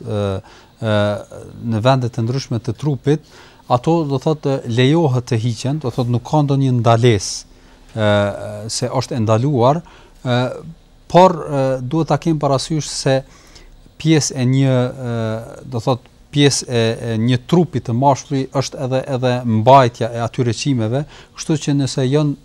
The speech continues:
ato të pakta, nuk është, do thot, një, një sasi e madhe, atëherë do të ishte ndoshta më e drejta, s'po them e ndaluar,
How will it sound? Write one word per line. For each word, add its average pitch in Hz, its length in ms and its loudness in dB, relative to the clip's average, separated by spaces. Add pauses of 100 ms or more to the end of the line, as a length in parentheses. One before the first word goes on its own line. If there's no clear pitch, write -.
(160)
ato 127 240 -4
të - 180 -8 (100)
pakta, 120 360 0
nuk 104 240 -4
është, 117 160 0
do 113 80 -2
thot, 117 240 -2
një, 110 240 0 (400)
një 117 120 0
sasi 143 360 0
e 123 120 -4
madhe, 139 380 0 (340)
atëherë 147 380 0 (120)
do 135 200 -6
të 160 180 -6
ishte 131 200 -6
ndoshta 127 320 -4
më 143 160 0
e 131 120 -4
drejta, 123 460 0
s'po - 240 -4
them 143 180 0
e 127 120 -2
ndaluar, 123 600 2